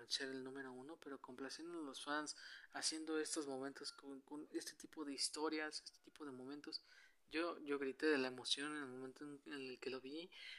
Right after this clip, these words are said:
y luego a la mañana siguiente que volví a ver la lucha, volví a disfrutarla igual, volví a s-, disfrutar ese momento de ver a Hangman Page como campeón.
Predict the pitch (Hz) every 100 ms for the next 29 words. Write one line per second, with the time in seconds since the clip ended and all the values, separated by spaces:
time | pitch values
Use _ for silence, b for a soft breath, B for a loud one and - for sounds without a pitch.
0 | B - 139 135 147 151 147 139 123 123
1 | 127 139 160 156 139 143 147 - 135 131
2 | 143 143 143 131 139 - - B B B
3 | _ - 127 131 127 147 156 - 151 -
4 | 143 143 135 143 147 147 139 160 160 -
5 | - 151 143 - - 135 156 156 - 151
6 | 147 143 139 143 135 143 139 - 147 147
7 | 143 135 147 143 - 143 - 135 - 147
8 | 147